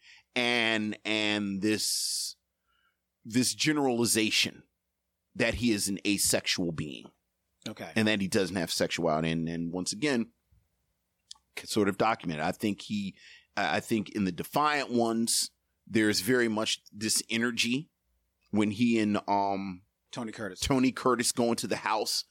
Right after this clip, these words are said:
Speaker 2: Mm-hmm.
Speaker 1: with the white woman, and the white woman is sort of playing them.
Speaker 2: Mm-hmm.
Speaker 1: Even in, in The Heat of the Night, I think there's a pop between his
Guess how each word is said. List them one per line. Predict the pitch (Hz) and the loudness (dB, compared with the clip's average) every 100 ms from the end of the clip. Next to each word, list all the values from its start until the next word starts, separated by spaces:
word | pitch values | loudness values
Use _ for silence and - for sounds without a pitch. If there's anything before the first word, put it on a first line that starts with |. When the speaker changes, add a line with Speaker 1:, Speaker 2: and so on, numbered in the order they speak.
| _ - | _ 0
Speaker 2:
Mm-hmm. | 113 | 0
Speaker 1:
with | 117 | 2
the | - | 2
white | 107 117 120 | 4 4 2
woman, | 127 117 123 101 | 0 2 2 2
and | 92 | -2
the | |
white | 87 110 110 | 0 0 2
woman | 110 107 104 | -2 -2 -2
is | 101 - | -2 -2
sort | - 117 110 | 0 2 2
of | 98 90 _ _ - | 0 -6 _ _ -6
playing | - 127 127 120 120 110 | -2 0 0 2 2 2
them. | 120 151 143 _ - | 2 0 -6 _ -6
Speaker 2:
Mm-hmm. | 110 107 101 _ _ _ _ _ _ _ _ _ _ _ _ _ _ - - | -6 -6 -12 _ _ _ _ _ _ _ _ _ _ _ _ _ _ -16 0
Speaker 1:
Even | 165 202 185 | 2 4 4
in, | 160 156 | 2 0
in | - 151 | 0 2
The | 143 | 2
Heat | 113 156 123 | 2 0 2
of | |
the | 113 | 2
Night, | 113 170 262 - - | 2 2 0 -4 -4
I | 127 | -4
think | - 135 | -2 0
there's | - 110 | 2 0
a | 104 | 0
pop | - - 240 - - - _ _ _ _ _ _ _ _ _ | -4 -2 0 -2 -6 -18 _ _ _ _ _ _ _ _ _
between | 127 131 - 151 139 120 110 113 _ _ _ _ _ _ _ _ _ _ _ _ _ _ _ _ _ | 0 0 2 4 4 2 0 -6 _ _ _ _ _ _ _ _ _ _ _ _ _ _ _ _ _
his | - 143 139 123 | -4 2 2 2